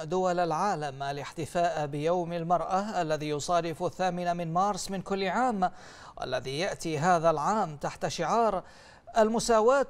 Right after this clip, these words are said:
المبنية على النوع الاجتماعي، اليوم من أجل غد مستدام.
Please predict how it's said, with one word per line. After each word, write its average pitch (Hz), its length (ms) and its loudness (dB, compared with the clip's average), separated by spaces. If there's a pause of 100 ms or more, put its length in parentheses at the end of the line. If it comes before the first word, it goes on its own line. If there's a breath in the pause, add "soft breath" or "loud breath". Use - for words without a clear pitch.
المبنية 208 880 0
على 175 280 0
النوع 175 480 0
الاجتماعي، 180 920 -4 (200)
اليوم 180 580 0 (360 soft breath)
من 151 200 -6 (120)
أجل 196 320 2
غد 202 240 2
مستدام. 156 720 -4